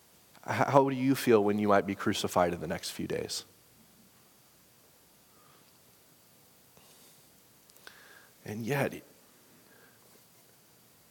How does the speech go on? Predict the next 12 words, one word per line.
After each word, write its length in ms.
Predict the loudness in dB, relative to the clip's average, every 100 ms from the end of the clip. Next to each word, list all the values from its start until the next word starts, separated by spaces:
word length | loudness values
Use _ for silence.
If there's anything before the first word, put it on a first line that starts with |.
| -20
he 200 | -6 -2
has, 360 | 0 2 2 2 0
he 140 | 4
has 180 | 4 4
just, 240 | -2 0
there, 120 | -2
there's 280 | 2 0 2
this 260 | 2 2 0 -6 -20 -20 -14 -2
ambiguity 720 | 0 2 0 2 4 4 4
of 140 | 2 2
the 80 |
moment, 420 | 0 0 0 -4